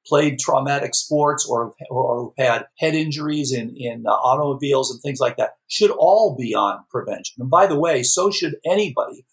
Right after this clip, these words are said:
who's had covid nineteen, because there are very clear long-term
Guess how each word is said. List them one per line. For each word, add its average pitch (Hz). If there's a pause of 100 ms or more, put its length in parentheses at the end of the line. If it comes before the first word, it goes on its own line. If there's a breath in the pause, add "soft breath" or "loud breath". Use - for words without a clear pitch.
(180)
who's 143
had 131
covid 147
nineteen, 147 (420)
because 147
there 139
are 123
very 170
clear 113 (160)
long-term 139